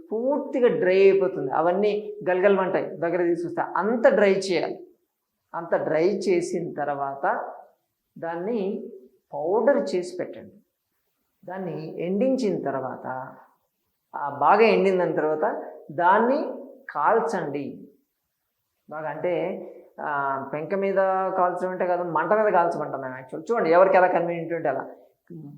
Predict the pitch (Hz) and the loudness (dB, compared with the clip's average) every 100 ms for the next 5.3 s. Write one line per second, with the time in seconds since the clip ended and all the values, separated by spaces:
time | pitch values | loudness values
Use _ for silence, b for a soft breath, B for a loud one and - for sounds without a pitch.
0 | 185 143 170 220 - - 170 143 - 160 | -10 2 6 6 4 -4 -6 -6 -8 -8
1 | 175 180 214 269 - - - _ 175 202 | -8 -6 -4 -6 -8 -14 -20 _ 0 4
2 | 196 160 185 196 147 - 143 139 147 185 | 4 4 0 -2 -4 -8 -10 -10 -4 -2
3 | 165 - - - 151 160 175 175 175 180 | 0 -2 -6 -12 -10 -8 -6 -4 -2 -2
4 | 180 156 160 160 156 156 131 - - 57 | -2 -4 -2 -2 -2 -6 -10 -12 -14 -14
5 | - - | -14 -20